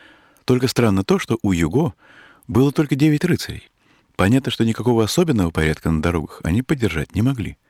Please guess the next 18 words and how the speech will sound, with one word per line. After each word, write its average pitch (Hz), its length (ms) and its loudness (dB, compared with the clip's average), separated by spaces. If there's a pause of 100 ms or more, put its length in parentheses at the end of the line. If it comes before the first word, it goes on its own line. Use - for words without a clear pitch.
(560)
А 90 100 2
новых 82 300 2
членов 73 380 -2
к - 40 -12
себе 127 320 -4 (100)
начали 92 360 0
принимать 113 480 0 (120)
очень 85 340 -2
нескоро, 117 520 -4 (100)
через 71 280 -6
девять 78 320 -6
лет. - 240 -18 (1400)
Однако 147 420 0
и 147 160 0
король, 76 440 -4 (440)
и 165 100 2
патриарх 80 520 0
Иерусалима 80 680 -2